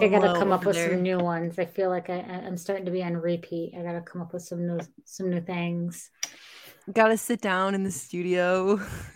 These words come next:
Speaker 2: <laughs> come up with some new rhymes.
Speaker 1: Sorry, you guys weren't, you know, with us when we were busting out the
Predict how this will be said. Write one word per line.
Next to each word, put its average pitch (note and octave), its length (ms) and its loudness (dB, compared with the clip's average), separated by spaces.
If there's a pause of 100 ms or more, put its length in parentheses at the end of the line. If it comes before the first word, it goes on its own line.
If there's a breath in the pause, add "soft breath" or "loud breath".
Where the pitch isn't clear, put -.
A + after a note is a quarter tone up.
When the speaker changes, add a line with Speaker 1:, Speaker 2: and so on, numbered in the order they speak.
(200 loud breath)
Speaker 2:
<laughs> - 560 -20
come G#3 160 0
up F#3 120 -2
with G3 120 0
some G3 160 -4
new F3 160 -2
rhymes. D#3+ 400 -4 (2000 loud breath)
Speaker 1:
Sorry, G3+ 460 12
you F3+ 60 12
guys F#3 380 8
weren't, F#3 480 2 (380)
you F#3 160 -6
know, E3+ 420 -6 (420)
with F#3+ 280 6
us F3+ 340 2
when F#3 140 -2
we F3+ 80 2
were F3 340 2 (340 loud breath)
busting G3+ 300 4
out F#3 200 0
the G3 220 2